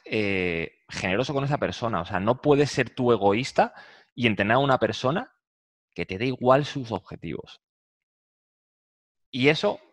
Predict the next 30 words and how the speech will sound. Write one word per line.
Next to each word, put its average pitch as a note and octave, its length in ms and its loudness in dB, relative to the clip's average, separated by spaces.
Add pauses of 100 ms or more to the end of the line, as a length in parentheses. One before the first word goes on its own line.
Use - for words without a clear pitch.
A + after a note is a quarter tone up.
le G#2 180 0
pasa B2+ 220 2
a - 20 2
muchos C3 300 -6
deport-, F#2+ 400 -4
a G2+ 60 -4
muchos A#2+ 220 -4
entrenadores A2 380 0
con D3 80 -4
sus C3 100 -4
deportistas, F#2+ 520 -4
que G#2+ 60 -8
es F#2+ 40 -12
como, G2 160 4
"Ay, C#3 80 6
qué D#3+ 120 2
bien D#3+ 160 2
que C#3+ 120 2
viene C#3+ 360 0
este". F#3+ 420 2 (200)
Ponte, G2+ 200 -2
si F#2 80 -10
te, A2+ 180 -2
si - 100 0
eres D#3 100 2
entre-, - 280 -4
te - 120 0
encanta C#3+ 220 4
el C#3+ 80 4
ciclismo E2+ 480 -2